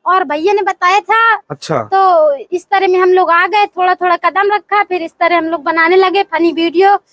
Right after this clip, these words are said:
Speaker 1: और मैं जाती हूँ दूसरों के घर में, झाड़ू पोछे बर्तन का काम करती हूँ।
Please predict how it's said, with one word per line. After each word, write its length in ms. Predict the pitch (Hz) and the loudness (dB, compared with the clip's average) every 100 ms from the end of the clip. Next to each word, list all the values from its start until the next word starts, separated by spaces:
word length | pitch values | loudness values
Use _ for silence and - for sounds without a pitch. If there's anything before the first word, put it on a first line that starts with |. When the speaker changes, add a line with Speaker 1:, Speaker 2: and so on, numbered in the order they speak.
| _ _ _ | _ _ _
Speaker 1:
और 460 | 285 311 311 302 294 | -2 0 0 -2 -6
मैं 240 | 277 311 | -6 -4
जाती 300 | 320 302 - | -2 -2 -2
हूँ 100 | 330 | -4
दूसरों 320 | 285 311 339 | -4 -6 -6
के 60 | 277 | -4
घर 180 | 294 320 | -4 -4
में, 120 | 320 | -4
झाड़ू 220 | 285 285 | -2 -2
पोछे 260 | 285 294 302 | -4 -12 -6
बर्तन 320 | 294 - 311 | -6 -6 -8
का 100 | 302 | -6
काम 260 | 277 294 320 | -4 -4 -2
करती 320 | 320 302 349 | -4 -2 0
हूँ। 320 | 330 359 359 | 2 2 0